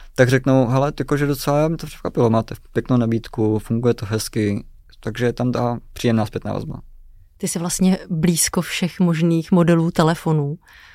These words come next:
Speaker 2: Eh, jaký používáš ty telefon?
Speaker 1: Já jsem jablíčkář. Ale přechod k Jablku byl taky docela pěkný a já jsem dlouhou dobu měl spoustu různých značek, H T C, Samsung, prostě jsem to střídal.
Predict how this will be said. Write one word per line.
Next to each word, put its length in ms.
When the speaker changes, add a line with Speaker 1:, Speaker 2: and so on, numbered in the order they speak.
Speaker 2:
Eh, 140
jaký 180
používáš 480
ty 300
telefon? 500
Speaker 1:
Já 140
jsem 320
jablíčkář. 640
Ale 320
přechod 440
k 80
Jablku 640
byl 260
taky 220
docela 280
pěkný 500
a 400
já 180
jsem 180
dlouhou 320
dobu 180
měl 220
spoustu 360
různých 320
značek, 320
H 240
T 200
C, 400
Samsung, 720
prostě 300
jsem 80
to 100
střídal. 360